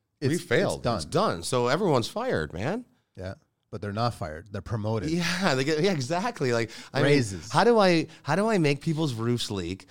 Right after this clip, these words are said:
Speaker 1: destroy their property, take their money, not finish the job,
Speaker 2: The word will
Speaker 1: and then
Speaker 2: get
Speaker 1: get
Speaker 2: out.
Speaker 1: It, well, the, yeah, exactly. It, it, it, it is out, uh, <laughs> th-,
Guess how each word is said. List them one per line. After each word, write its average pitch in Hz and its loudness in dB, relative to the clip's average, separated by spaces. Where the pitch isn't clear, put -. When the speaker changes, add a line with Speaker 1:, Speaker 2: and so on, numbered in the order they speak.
Speaker 1:
destroy 170 0
their 175 2
property, 101 -2
take - 4
their 147 6
money, 101 2
not 175 4
finish 160 4
the 131 2
job, 117 2
Speaker 2:
The 151 6
word 254 2
will 185 6
Speaker 1:
and 165 6
then 175 8
Speaker 2:
get - 6
Speaker 1:
get 196 4
Speaker 2:
out. 117 0
Speaker 1:
It, 147 -2
well, 156 0
the, 151 -2
yeah, 202 2
exactly. 147 2
It, 123 0
it, 147 -2
it, 151 0
it 196 0
is 247 0
out, 117 2
uh, 131 0
<laughs> 123 -6
th-, 131 -2